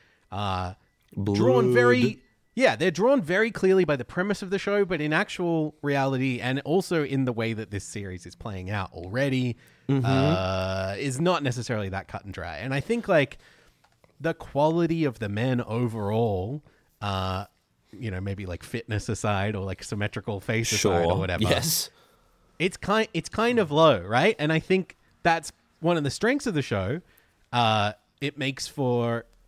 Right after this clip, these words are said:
Speaker 1: interesting detective work.
Speaker 2: Right. But
Speaker 1: But also, it does, like, you know, there are, the-, it, you know, there, it, you have a little bit of trouble trying to figure out who the good <laughs> eggs are,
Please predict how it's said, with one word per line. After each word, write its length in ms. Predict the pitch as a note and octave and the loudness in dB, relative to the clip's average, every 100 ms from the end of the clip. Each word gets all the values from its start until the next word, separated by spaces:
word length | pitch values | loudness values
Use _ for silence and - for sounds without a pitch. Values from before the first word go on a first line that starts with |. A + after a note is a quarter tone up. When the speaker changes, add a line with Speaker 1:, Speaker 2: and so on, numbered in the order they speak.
| _ | _
Speaker 1:
interesting 680 | A#2+ B2 B2+ A2 - A#2 A2 | -8 -6 -6 -6 -2 -2 -2
detective 560 | G#2+ - C#3 - C3 G2+ | -4 -6 -8 -4 -4 -4
work. 480 | F2 F#2+ - - _ _ - | -6 -6 -10 -16 _ _ -4
Speaker 2:
Right. 400 | F#2+ E2 G#2 - _ _ _ _ _ _ _ - | -2 0 -2 -6 _ _ _ _ _ _ _ -2
But 200 | G#2 - | 0 2
Speaker 1:
But 380 | D3+ C3+ B2+ - _ _ _ _ _ _ - | 0 2 -2 -6 _ _ _ _ _ _ -2
also, 720 | D#3 E3+ E3 C3+ B2+ A#2+ A#2 - _ _ _ | 2 2 2 4 4 4 0 -12 _ _ _
it 160 | C#3+ C#3+ | -6 0
does, 400 | D#3+ E3 F3 D3+ - | 2 4 2 -4 -6
like, 240 | D3 C3+ | -4 -2
you 80 | F3+ | -2
know, 160 | C#3+ G#2+ | 0 0
there 280 | A#2 D3 C#3+ | 2 4 4
are, 180 | C3+ C#3+ | 2 -2
the-, 220 | D#3+ - | -8 -8
it, 120 | E3 - D3+ - | -12 -14 -20 -6
you 120 | E3+ | -4
know, 220 | G#2 F2+ - _ _ | -2 -6 -12 _ _
there, 220 | E3+ F#3 - | 0 2 0
it, 160 | F#3 - | -8 -8
you 240 | G#3 G3+ | -4 0
have 120 | B3+ | 2
a 40 | C#4 | 2
little 220 | C4 C#4+ | 2 0
bit 100 | B3+ | 0
of 100 | A3+ | -2
trouble 300 | - G#3 G3+ | 0 2 0
trying 180 | G3 F3 | 2 0
to 60 | |
figure 260 | D#3+ D#3+ D#3 | 0 0 2
out 260 | C#3 C#3+ A2 | 2 0 -2
who 200 | F3 A#3 | -2 -2
the 80 | |
good 200 | G3 F#3 | 2 4
<laughs> 0 | |
eggs 320 | D3 B2 G3 D3 | 4 2 2 2
are, 300 | B2+ A#2+ | 4 4